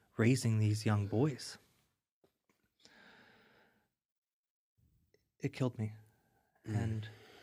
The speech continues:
Speaker 1: I had to completely reroute what Starseed was and wh-, what I stood for in, in the business perspective.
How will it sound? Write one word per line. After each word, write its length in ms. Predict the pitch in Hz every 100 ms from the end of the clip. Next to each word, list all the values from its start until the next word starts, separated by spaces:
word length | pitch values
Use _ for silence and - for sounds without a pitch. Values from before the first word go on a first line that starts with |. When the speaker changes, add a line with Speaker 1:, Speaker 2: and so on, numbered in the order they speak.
| -
Speaker 1:
I 60 |
had 160 | 123 120
to 60 | 120
completely 480 | 120 113 127 123
reroute 540 | 113 113 110 110 113 - - - _ _ _
what 120 | - -
Starseed 540 | - 113 110 - 110
was 340 | 117 117 - - _ _ _ _ _ _ _ _ -
and 200 | 117 117 110
wh-, 200 | 123 -
what 140 | 123
I 140 | 107 131
stood 280 | - - -
for 240 | - 107 - - _ _ _ _ -
in, 300 | 123 123 120 -
in 80 | 110
the 80 |
business 500 | 107 107 120 - 127
perspective. 640 | - 113 - 107 - 117